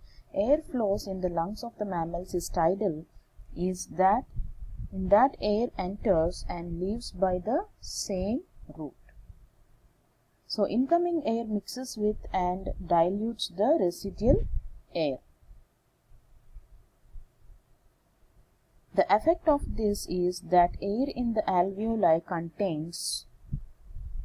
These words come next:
significantly less oxygen than the atmosphere outside. Nevertheless, the lungs are efficient organs of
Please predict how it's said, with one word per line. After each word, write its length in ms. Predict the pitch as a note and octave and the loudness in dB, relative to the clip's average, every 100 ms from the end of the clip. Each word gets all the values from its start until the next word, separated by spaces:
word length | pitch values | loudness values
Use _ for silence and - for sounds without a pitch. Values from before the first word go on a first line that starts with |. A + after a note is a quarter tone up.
| - - - | -8 -12 -14
significantly 1000 | - G3+ B3+ C4 C#4+ B3+ A3 G#3 A3 D4+ | -14 -2 -2 -2 -4 -2 -2 -4 -4 0
less 340 | F#3+ G#3 A#3 | 4 4 4
oxygen 760 | G#3 G#3 - A3+ G#3 G3 F3 F3+ | 0 0 -4 -10 -4 -4 -4 -2
than 300 | F3 E3+ E3+ | 0 4 6
the 240 | E3+ C4 - - _ - | 6 4 2 -8 _ -8
atmosphere 840 | E3 - G3 G3+ - - G3+ B3+ F4+ _ _ _ _ - | -8 -4 -2 -2 -6 -6 -2 0 -2 _ _ _ _ -2
outside. 600 | D#3+ - - F3 D3+ - - - - - - - - _ _ - | -2 -2 -4 -2 -2 -4 -10 -12 -16 -20 -20 -20 -20 _ _ -2
Nevertheless, 600 | G#3 A#3 E4 F4 A#3 G#3+ | 0 4 4 6 4 4
the 160 | - G3+ | 4 4
lungs 400 | F#3+ G#3 C4 - | 6 4 2 4
are 160 | F#3 | 4
efficient 720 | F3 - A3 - A3+ F#3 E3+ - | 2 -2 -6 -4 0 0 0 -2
organs 600 | E3+ E3+ - F3+ F3+ - | -2 -2 -2 -4 -2 2
of 220 | F3+ C#4+ | 2 2